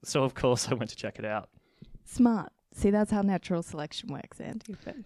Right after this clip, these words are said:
Speaker 2: good
Speaker 1: Yeah,
Speaker 2: one.
Speaker 1: it, it's a very smart thing to do in Australia. Yes, I know, but it turns out it wasn't a snake. It was, in fact, an ugly, fat,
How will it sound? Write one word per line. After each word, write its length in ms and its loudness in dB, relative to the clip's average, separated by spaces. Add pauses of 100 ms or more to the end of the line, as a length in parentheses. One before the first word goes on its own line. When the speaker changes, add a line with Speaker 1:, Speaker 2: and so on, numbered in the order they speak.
(120)
Speaker 2:
good 120 6
Speaker 1:
Yeah, 60 0
Speaker 2:
one. 140 0
Speaker 1:
it, 160 -6
it's 120 -6
a 40 2
very 200 6
smart 240 0
thing 100 -2
to 80 -4
do 160 0
in 180 -4
Australia. 760 0 (560)
Yes, 360 4
I 100 6
know, 200 0
but 120 0
it 80 -2
turns 220 -2
out 80 0
it 120 0
wasn't 400 -4
a 60 -8
snake. 800 -6
It 100 -8
was, 400 -4
in 100 -8
fact, 380 -10
an 120 -14 (160)
ugly, 680 -8
fat, 500 -8